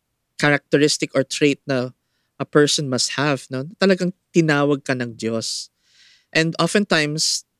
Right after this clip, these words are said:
a sign that you are called is that, yun nga, you have the passion to, to enter into this life.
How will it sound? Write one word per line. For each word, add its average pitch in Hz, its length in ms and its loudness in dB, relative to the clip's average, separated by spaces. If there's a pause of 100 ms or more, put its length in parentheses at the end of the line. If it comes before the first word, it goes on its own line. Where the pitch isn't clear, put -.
(460)
a 151 80 0
sign 165 480 2
that 143 160 0
you 143 140 6
are 135 80 2
called 175 360 2
is 131 140 -2
that, 151 140 2 (260)
yun 220 160 0
nga, 123 160 4
you 160 80 2
have 156 160 2
the 147 140 2
passion 156 720 0 (1040)
to, 135 640 4 (400)
to - 140 -2
enter 160 380 4
into 143 280 2
this 151 240 2
life. 127 420 0